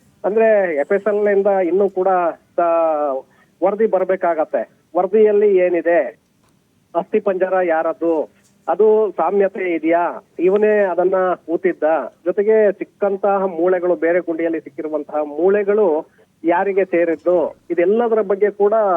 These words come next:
ಆ, ತನಿಖಾ ವರದಿ ಬರ್ಬೇಕಾಗತ್ತೆ. ವರದಿ ಬಂದ ನಂತರ ನಮ್ಮ ತನಿಖೆಯನ್ನ ಮುಂದುವರಿಸ್ತೇವೆ. ಇಲ್ಲಿಯವರೆಗೆ ತನಿಖೆ ಆಗ್ತಾ ಇಲ್ಲ.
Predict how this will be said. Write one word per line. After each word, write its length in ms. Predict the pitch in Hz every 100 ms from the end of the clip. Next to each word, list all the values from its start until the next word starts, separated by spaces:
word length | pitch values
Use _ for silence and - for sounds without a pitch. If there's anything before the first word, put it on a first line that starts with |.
| 156 -
ಆ, 200 | 170 160
ತನಿಖಾ 480 | - 180 185 190 165
ವರದಿ 360 | 151 190 185
ಬರ್ಬೇಕಾಗತ್ತೆ. 760 | 208 185 175 160 160 151 - 240
ವರದಿ 500 | 214 160 180 233 190
ಬಂದ 220 | 156 180
ನಂತರ 340 | 190 175 190
ನಮ್ಮ 280 | 214 196 185
ತನಿಖೆಯನ್ನ 520 | 180 156 170 180 175
ಮುಂದುವರಿಸ್ತೇವೆ. 640 | 180 165 165 156 - 131 107 -
ಇಲ್ಲಿಯವರೆಗೆ 480 | 156 190 185 180 190
ತನಿಖೆ 320 | 175 170 180
ಆಗ್ತಾ 320 | 165 151 160
ಇಲ್ಲ. 220 | 156 147